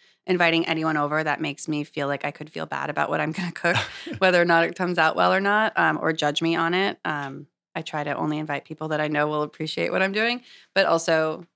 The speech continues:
Speaker 1: you know, I don't wanna feel self-conscious when I'm cooking. I don't wanna feel tense or stressed out. It should be an enjoyable, relaxing experience. And, um,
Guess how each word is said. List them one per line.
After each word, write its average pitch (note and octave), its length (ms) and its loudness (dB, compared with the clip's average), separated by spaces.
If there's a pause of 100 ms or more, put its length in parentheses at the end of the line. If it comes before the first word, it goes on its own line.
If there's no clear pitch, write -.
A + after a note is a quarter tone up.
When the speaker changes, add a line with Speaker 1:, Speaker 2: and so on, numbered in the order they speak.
(120)
Speaker 1:
you C4 80 2
know, F#3+ 120 2
I - 80 4
don't G#3+ 140 4
wanna G3 220 4
feel E3+ 320 0
self-conscious D#3 640 -2
when C#3+ 100 -4
I'm - 80 -10
cooking. - 440 -16
I E3 60 -6
don't E3 120 0
wanna E3 140 2
feel D3+ 380 -4
tense D#3 400 -2
or D3 160 -2
stressed - 340 -4
out. C#3+ 300 -2
It - 140 -4
should E3 180 -6
be D#3 120 -4
an D#3 100 -2
enjoyable, C#3+ 420 -4
relaxing C3 440 -4
experience. - 520 -12
And, - 240 -12 (500)
um, D#3+ 400 -4